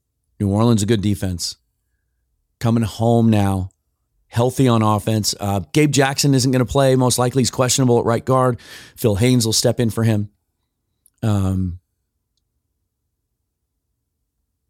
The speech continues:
and then I, I wanna get to a couple other things that, that Waldron said.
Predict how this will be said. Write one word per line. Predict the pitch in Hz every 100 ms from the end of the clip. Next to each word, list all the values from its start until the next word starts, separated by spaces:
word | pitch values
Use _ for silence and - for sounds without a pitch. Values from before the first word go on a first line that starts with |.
| - - _
and | 147 147
then | 143 139
I, | - 135
I | 143
wanna | 170
get | 160 -
to | 143
a |
couple | 139 120
other | 120 113
things | 117 104
that, | 117 -
that | 110
Waldron | 107 104 95 90
said. | - 107